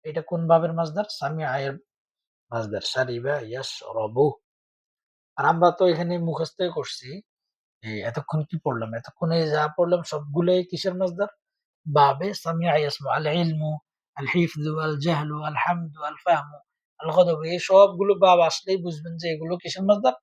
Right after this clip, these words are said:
বাবে সামিআ ইয়াসমাউ থেকে এগুলো এসেছে। আশা করি আপনারা বিষয়টা বুঝতে পেরেছেন। এভাবে করে যত বেশি এগুলো পড়বেন তত বেশি আপনি বাব সম্পর্কে,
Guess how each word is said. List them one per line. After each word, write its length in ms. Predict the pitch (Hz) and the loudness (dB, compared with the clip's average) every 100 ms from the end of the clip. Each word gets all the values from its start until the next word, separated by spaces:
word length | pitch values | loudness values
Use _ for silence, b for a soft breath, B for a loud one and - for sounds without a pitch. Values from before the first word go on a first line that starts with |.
| _ _ _ _ 151 | _ _ _ _ -2
বাবে 480 | 151 147 143 165 | 4 4 2 -4
সামিআ 680 | 170 - 147 147 147 131 160 | -6 -6 -8 -8 -6 0 2
ইয়াসমাউ 640 | 151 143 143 - 135 135 131 - | 0 -4 -6 -6 -10 -10 -10 -14
থেকে 160 | 110 | -10
এগুলো 400 | 127 120 139 226 - | -8 -6 -4 -6 -8
এসেছে। 380 | - - - - - _ _ B B _ | -8 -8 -8 -14 -14 _ _ B B _
আশা 260 | - 139 156 | -6 -2 -2
করি 180 | 147 147 | 0 0
আপনারা 400 | 143 147 143 147 | -2 -8 -8 -8
বিষয়টা 380 | 127 147 135 | -10 -10 -8
বুঝতে 340 | 135 139 - 123 | -8 -10 -10 -10
পেরেছেন। 420 | 123 123 - 190 - _ _ _ - | -10 -8 -4 -4 -6 _ _ _ -6
এভাবে 280 | 127 127 139 | -2 -2 -4
করে 360 | 156 151 160 151 | -4 -4 -4 0
যত 220 | 185 185 | -2 0
বেশি 360 | 185 170 - 180 | -2 0 -2 -4
এগুলো 400 | 165 160 170 170 - | -6 -8 -6 -6 -2
পড়বেন 340 | 151 156 190 | -2 -2 -6
তত 240 | 190 143 | -10 -14
বেশি 300 | 135 120 - | -12 -8 -6
আপনি 260 | 135 - 131 | -6 -8 -10
বাব 200 | 123 139 | -8 -8
সম্পর্কে, 520 | - - 117 - - | -8 -12 -14 -18 -6